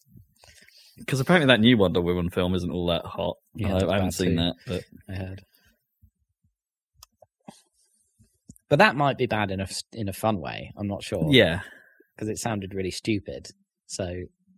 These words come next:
Speaker 2: that might be fun. I don't know. Whereas Man of Steel was just, uh,
Speaker 1: We, I,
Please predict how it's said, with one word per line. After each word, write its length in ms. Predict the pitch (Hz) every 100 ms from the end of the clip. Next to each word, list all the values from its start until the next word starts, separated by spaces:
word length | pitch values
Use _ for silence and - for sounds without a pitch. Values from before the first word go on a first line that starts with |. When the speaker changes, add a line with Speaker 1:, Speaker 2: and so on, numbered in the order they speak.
| _
Speaker 2:
that 160 | 98 78
might 220 | 87 95
be 80 | 98
fun. 320 | 80 80 90 _ _
I 40 | 107
don't 140 | 87
know. 180 | - 98 - _ _ _ _
Whereas 180 | 110 101
Man 140 | 113
of 80 | 95
Steel 260 | - 85 82
was 100 | 73
just, 200 | - - -
uh, 100 | 71 - _ _ _ _ _ _ _ _ _ -
Speaker 1:
We, 140 | 127
I, 120 | -